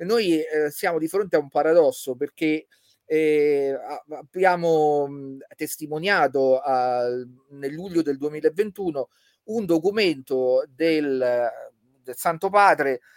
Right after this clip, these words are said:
che si chiama proprio Traditionis Custodes, no? Se-, sembra una cosa anche strana, cioè come da dire,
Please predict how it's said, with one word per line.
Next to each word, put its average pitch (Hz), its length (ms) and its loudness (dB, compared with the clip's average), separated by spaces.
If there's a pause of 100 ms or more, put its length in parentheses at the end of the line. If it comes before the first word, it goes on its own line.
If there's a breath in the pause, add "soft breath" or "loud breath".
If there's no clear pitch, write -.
(240 soft breath)
che 196 320 4
si - 200 -6
chiama 202 300 4
proprio 160 540 4
Traditionis 208 920 2
Custodes, 143 600 2
no? 180 200 0
Se-, 202 200 0 (200 soft breath)
sembra 208 460 6
una 175 240 -4
cosa 147 640 4
anche 160 280 -2
strana, 170 340 -2
cioè 165 160 2
come 180 180 -4
da 175 120 6
dire, 160 400 4